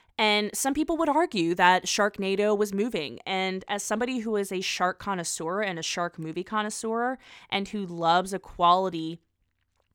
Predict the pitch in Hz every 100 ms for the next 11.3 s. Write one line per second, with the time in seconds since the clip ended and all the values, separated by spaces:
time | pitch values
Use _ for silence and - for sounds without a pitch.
0 | _ 175 196 190 196 - 196 190 175 170
1 | 175 185 175 160 - 180 180 165 156 175
2 | 180 - _ - - 170 170 - 240 247
3 | 269 285 302 _ _ _ _ _ - -
4 | 233 240 254 - 208 214 208 233 170 -
5 | 208 208 202 196 - 190 202 190 175 -
6 | 165 156 - 120 - - 190 180 175 202
7 | 220 226 165 - 160 - 147 139 156 190
8 | 208 - _ _ _ _ - 294 208 -
9 | - - 269 349 370 - 302 302 294 -
10 | - - 208 220 262 262 - 277 277 311
11 | 320 339